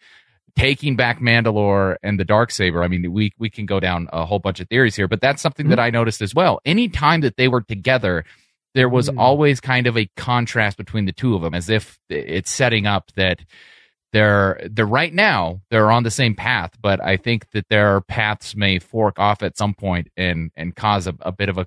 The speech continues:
Speaker 1: a conflict. And maybe that's a couple episodes arc, maybe it's one episode arc, maybe it never happens and I'm looking too much into it, but I think that that's something they might be
Speaker 2: <laughs>
Speaker 1: preparing for here.
Speaker 2: Well, there was definitely some beautiful shot composition and whatever emotions that evoke. I, I think,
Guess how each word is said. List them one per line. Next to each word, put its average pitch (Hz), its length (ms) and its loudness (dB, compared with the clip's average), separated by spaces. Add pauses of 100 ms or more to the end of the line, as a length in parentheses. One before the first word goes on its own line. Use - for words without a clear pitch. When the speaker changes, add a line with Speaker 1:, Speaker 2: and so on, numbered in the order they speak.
Speaker 1:
a 92 100 -6
conflict. 110 480 -6
And 80 60 -6
maybe 87 180 0
that's 90 220 -2
a 95 40 -6
couple 95 380 -2
episodes 95 420 -2
arc, 107 220 0
maybe 87 160 -4
it's 78 80 -6
one 92 160 -2
episode 117 300 -4
arc, 120 180 -2
maybe 98 300 -2 (280)
it 160 120 2
never 143 240 2
happens 135 320 -2
and 120 100 2
I'm 110 100 2
looking 117 220 -2
too 120 140 -4
much 110 160 0
into 143 260 0
it, 135 140 2 (440)
but 107 120 2
I 120 100 2
think 127 280 -4
that 117 100 -6
that's 117 240 0
something 113 300 -2
they 110 100 2
might 110 240 2
be 123 120 0
Speaker 2:
<laughs> 107 80 -6
Speaker 1:
preparing 113 320 2
for 80 200 -6
here. 69 240 -8 (800)
Speaker 2:
Well, 151 100 4
there 165 120 8
was 170 100 8
definitely 202 320 4
some 185 140 2
beautiful 160 320 6
shot 127 260 2
composition 117 760 -2
and 123 400 -4
whatever 143 320 4
emotions 139 420 2
that 127 140 2
evoke. 131 320 2
I, 139 200 2
I 139 120 -2
think, - 380 0